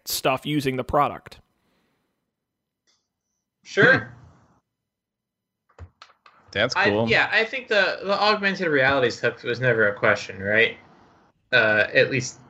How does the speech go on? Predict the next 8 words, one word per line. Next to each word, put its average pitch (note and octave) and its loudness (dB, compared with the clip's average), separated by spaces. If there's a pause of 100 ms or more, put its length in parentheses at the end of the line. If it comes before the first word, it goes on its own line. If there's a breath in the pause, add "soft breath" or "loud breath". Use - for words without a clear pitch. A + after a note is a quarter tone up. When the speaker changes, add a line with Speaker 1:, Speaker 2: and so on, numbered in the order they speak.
(260)
Speaker 2:
for - -2
us C3 2
here C3+ 2
on A2 -2
this F3+ 2
program. G2+ -4 (1040 soft breath)
I, D3 0 (1000)
but C3+ 2